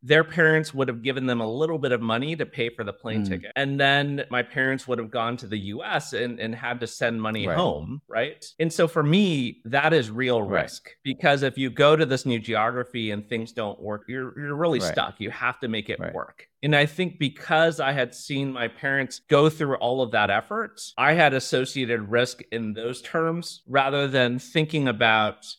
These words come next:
Speaker 1: different safety
Speaker 2: Right.
Speaker 1: nets that were created over
Speaker 2: Right.
Speaker 1: time. When I was working at Google, there was an
Speaker 2: Yeah.
Speaker 1: opportunity to, to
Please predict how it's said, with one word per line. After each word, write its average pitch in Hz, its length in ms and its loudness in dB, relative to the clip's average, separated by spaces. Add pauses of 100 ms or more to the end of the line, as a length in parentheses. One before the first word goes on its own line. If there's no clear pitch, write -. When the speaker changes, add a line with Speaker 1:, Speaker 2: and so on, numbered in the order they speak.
Speaker 1:
different 156 380 2
safety 127 340 -2
Speaker 2:
Right. 156 120 -2
Speaker 1:
nets 156 360 -2
that 127 180 -4
were 120 100 -4
created 117 460 -4
over 110 220 -2
Speaker 2:
Right. 82 100 -2
Speaker 1:
time. 123 560 -10
When 139 180 2
I 143 100 6
was 139 140 2
working 139 320 -2
at 113 220 -2
Google, 180 320 2
there 139 100 2
was 123 140 -4
an 120 60 -10
Speaker 2:
Yeah. 117 120 -4
Speaker 1:
opportunity 117 600 -6
to, 107 320 -4
to 110 180 -10